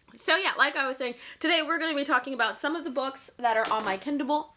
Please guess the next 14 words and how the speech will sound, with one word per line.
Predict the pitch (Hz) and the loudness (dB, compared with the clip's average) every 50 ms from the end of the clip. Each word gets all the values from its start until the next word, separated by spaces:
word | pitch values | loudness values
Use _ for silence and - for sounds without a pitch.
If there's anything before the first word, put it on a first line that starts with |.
| _ _ | _ _
Kindle, | - 247 208 190 196 185 175 175 180 180 - _ _ _ - | -4 -4 -4 -2 -2 0 0 0 0 -2 -6 _ _ _ -18
<laughs> | - 254 233 240 233 240 - - - - - - - | -16 -14 -12 -12 -12 -12 -14 -14 -16 -14 -14 -8 -2
my | - - 277 | 0 0 0
Kindle | 262 320 359 311 330 311 285 - - | 0 -2 -2 0 2 2 2 2 2
or | - 311 339 381 381 392 359 | 2 4 4 6 4 4 2
my | 339 285 277 269 269 262 - | 2 2 2 4 2 4 4
Audible, | 240 240 240 247 240 202 214 202 196 202 202 - - - - - _ - | 6 6 4 4 0 -4 -2 -2 -2 -4 -6 -10 -20 -20 -20 -12 _ 0
um, | 220 220 214 202 190 185 185 180 165 160 185 - _ _ _ _ _ _ _ - - - | 2 4 4 4 4 2 0 -2 -4 -8 -10 -14 _ _ _ _ _ _ _ -20 -8 0
for | - 226 208 202 208 | 2 2 4 4 2
Black | 190 208 202 170 185 - - | 2 2 2 2 2 0 -2
Author | 190 196 190 214 196 196 - - _ - | -2 -2 -2 -4 -4 -4 -4 -6 _ -14
Readathon | 190 208 208 190 196 196 190 175 175 165 170 180 208 - _ _ _ | -12 -8 -6 -6 -4 -4 -4 -4 -4 -4 -6 -8 -14 -20 _ _ _
this | 226 190 190 196 185 185 - - - - _ _ - | -12 -4 -2 -2 -2 -2 -6 -14 -16 -18 _ _ -20
month. | - - 196 202 170 151 - 185 - - | -14 -10 -6 -4 -4 -4 -4 -8 -12 -20